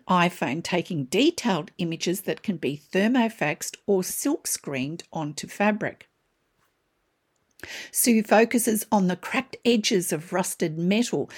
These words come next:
finding new patterns and shapes that differ from the original, that through her become lace-like or dimensional interpretations,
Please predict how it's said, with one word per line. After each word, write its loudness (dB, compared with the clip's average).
finding 2
new 6
patterns -2
and 2
shapes -4
that -2
differ -2
from -6
the -2
original, 0
that 2
through 4
her 6
become 4
lace-like 0
or 4
dimensional -2
interpretations, -4